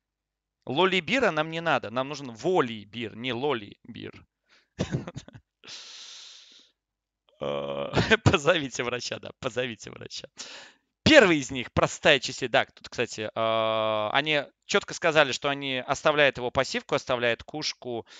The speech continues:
примерно такой же, но меняют его ешку. Что будет его делать ешка, неизвестно, но есть полная анимация его ешки, вот она.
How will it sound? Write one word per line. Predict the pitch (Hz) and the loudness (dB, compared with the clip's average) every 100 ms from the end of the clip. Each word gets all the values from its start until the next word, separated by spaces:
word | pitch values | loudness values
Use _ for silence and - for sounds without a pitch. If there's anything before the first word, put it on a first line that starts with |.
| - | -10
примерно | 131 139 135 123 | -4 0 0 -2
такой | 127 131 143 135 | -4 -4 -2 -2
же, | 104 107 117 | -4 -6 -6
но | 131 143 | -4 -4
меняют | 147 147 147 175 165 | -4 -4 4 4 4
его | 143 143 143 | 0 0 0
ешку. | 135 147 - - - _ - - | 2 2 2 -6 -16 _ -20 -14
Что | - 165 | -6 -4
будет | 151 139 | -4 -4
его | 135 | -2
делать | 127 135 127 | 0 0 0
ешка, | 143 - 139 | -2 -2 -4
неизвестно, | 143 131 - 143 | -2 0 0 -2
но | 135 | 0
есть | 160 - | 0 0
полная | 147 143 135 | 0 2 0
анимация | 131 131 120 120 | 0 -2 -2 -2
его | 117 127 | -2 0
ешки, | 202 - 123 | 0 -2 -4
вот | 113 - | -4 -6
она. | 98 - | -12 -18